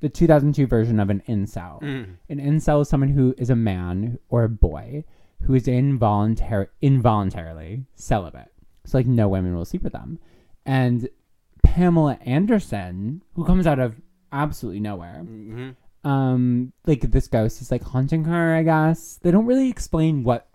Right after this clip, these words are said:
Speaker 1: the ghost is doing. We just know it's a ghost.
Speaker 2: We just know it's a ghost. I'm sure they just couldn't get Pamela Anderson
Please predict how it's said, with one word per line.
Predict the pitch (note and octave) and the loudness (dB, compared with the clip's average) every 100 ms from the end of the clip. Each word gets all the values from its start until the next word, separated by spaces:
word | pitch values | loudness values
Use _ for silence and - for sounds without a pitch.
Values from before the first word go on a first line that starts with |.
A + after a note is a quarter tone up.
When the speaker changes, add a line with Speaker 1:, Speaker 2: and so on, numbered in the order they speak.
| _ _ _ | _ _ _
Speaker 1:
the | - | -8
ghost | C#3+ B2 - | -4 -4 -4
is | A#2+ | -8
doing. | B2 A2 A2 | -6 -6 -6
We | A#2 | -6
just | C3 B2+ | -6 -4
know | G#2 | -6
it's | G2 | -6
a | F#2+ | -8
ghost. | F2+ F2 - - - - | -10 -14 -14 -20 -20 -16
Speaker 2:
We | C#3 C#3+ | -12 -10
just | D#3+ F#3+ | -10 -8
know | |
it's | G#3 | -8
a | F3 | -6
ghost. | D#3 D3 | -6 -6
I'm | D3+ - | -10 -12
sure | - G3+ | -6 -6
they | |
just | G#3+ - | -6 -10
couldn't | - D3+ E3 | -10 -10 -8
get | - | -12
Pamela | - B2+ B2+ - | -12 -10 -10 -12
Anderson | G#2 G#2 - A#2+ | -12 -12 -12 -12